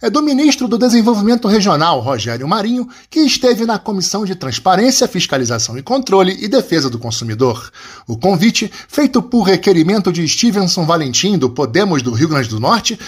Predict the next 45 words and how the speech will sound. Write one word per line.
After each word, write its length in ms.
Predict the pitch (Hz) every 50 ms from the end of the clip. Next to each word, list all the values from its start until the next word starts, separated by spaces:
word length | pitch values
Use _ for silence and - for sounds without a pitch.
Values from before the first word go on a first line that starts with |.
| - - -
foi 140 | - 320 311
por 200 | 320 269 220 -
conta 300 | - 262 254 254 247 208
de 80 | 196
uma 100 | 226 240
matéria 420 | 233 226 - 202 - 208 220 214 196
publicada 520 | - 190 165 160 139 - 139 127 120 117
pelo 180 | 120 135 123 120
Estado 320 | - - - 113 113 113
de 80 | 107 -
São 180 | - 240 247
Paulo 360 | 226 - 160 156 151 143 135 - - - - -
sobre 260 | - - 320 311 302
um 100 | 294 254
possível 460 | 247 240 - - - 269 214 240 240
direcionamento 760 | 202 208 285 294 269 - - 226 196 165 143 135 127 117 127
de 100 | 120 127
recursos 500 | 127 143 120 - - 110 113 - 117 113
pelo 200 | - - 143 175
ministro, 480 | 208 269 262 226 262 240 269 247 240 214 - - - - -
no 100 | - 220
valor 340 | 185 196 175 160 170 156 151
de 80 | 131 151
um 60 | 151
milhão 320 | 151 151 139 147 220 247
e 60 | 208
quatrocentos 680 | - - 165 156 - 143 127 - - 117 113 120 117 101
mil 140 | 113 143 170
reais, 400 | 185 233 233 196 196 190 - - - - - -
das 260 | - 233 254 247 247
emendas 460 | 262 269 214 208 220 220 208 220 220 180
de 80 | 208
relator 560 | 202 196 226 247 233 240 - - 165 160 156
no 80 | 165 180
Ministério 400 | 180 196 208 190 - 143 135 127
do 100 | 123 120
Turismo. 480 | 117 120 120 139 147 107 98 101 92 - - - - - - -
O 80 | 127
valor 360 | 147 180 165 151 175 175 180 - - - -
teria 240 | - 247 254 262 262
sido 260 | - - - 240 254
direcionado, 640 | - 233 240 247 240 - 208 156 139 131 127 117 117
segundo 420 | - - - 151 139 160 226 220
a 60 | 175
publicação, 680 | - - 117 113 117 113 190 190 - - 202 208 208